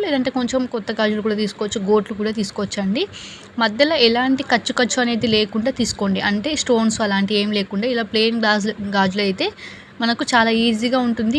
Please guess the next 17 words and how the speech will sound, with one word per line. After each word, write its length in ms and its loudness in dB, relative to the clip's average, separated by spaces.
నీట్‌గా 400 2
వస్తుంది 260 -4
అన్నట్టు 300 -2
ఫినిషింగ్ 380 0
అనేది. 240 -6
ఇలా 180 2
మీకు 200 0
నచ్చిన 240 0
థ్రెడ్ 280 4
అనేది 240 -2
తీసుకోండి, 420 0
ఏ 100 2
కలర్ 220 2
అయినా 120 -2
తీసుకోండి. 420 0
ఒక 100 -2
పది 140 4